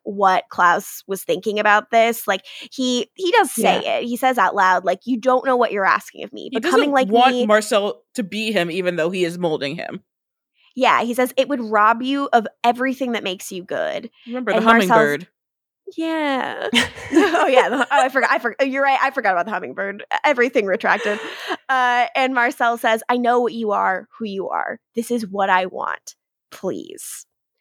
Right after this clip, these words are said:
Speaker 1: And then you watch Klaus not only feed him the blood, but then you watch him, like, steel himself and then snap his son's neck. And it's very brutal.
Speaker 2: Ooh.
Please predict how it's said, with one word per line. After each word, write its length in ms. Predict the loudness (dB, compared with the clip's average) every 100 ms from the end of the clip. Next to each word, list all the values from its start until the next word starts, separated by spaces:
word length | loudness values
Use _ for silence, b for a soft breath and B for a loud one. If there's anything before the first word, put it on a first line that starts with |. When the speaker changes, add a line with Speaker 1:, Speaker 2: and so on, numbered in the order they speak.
| _ _ 0
Speaker 1:
And 180 | 2
then 180 | 4 2
you 160 | 0 -4
watch 580 | -2 0 4 2 0 -6
Klaus 500 | 2 4 4 0 -4
not 260 | 0 2 2
only 300 | 2 -2 -6
feed 340 | -8 -6 -2 0
him 160 | 0
the 80 | -2
blood, 520 | -2 2 6 6 4 -4 B B -2
but 100 | 0
then 140 | 2
you 140 | 0
watch 320 | 2 2 2 -2
him, 120 | 2
like, 240 | 2 0
steel 720 | -6 -10 -10 -6 2 4 4
himself 720 | 4 -2 -4 2 4 4 0 -6 B -10 -2
and 220 | 0 2
then 180 | 0 -2
snap 920 | -6 -8 -4 0 2 4 4 2 -2
his 300 | -6 -6 -6
son's 800 | -10 -2 0 2 0 -4 -8 -12
neck. 720 | -10 -2 0 0 -2 -8 -14 -20 b b 0
And 80 | 2
it's 200 | 2 0 -20 _ _ -2
very 360 | 2 2 2
brutal. 560 | 4 4 4 2 -2
Speaker 2:
Ooh. 80 | -6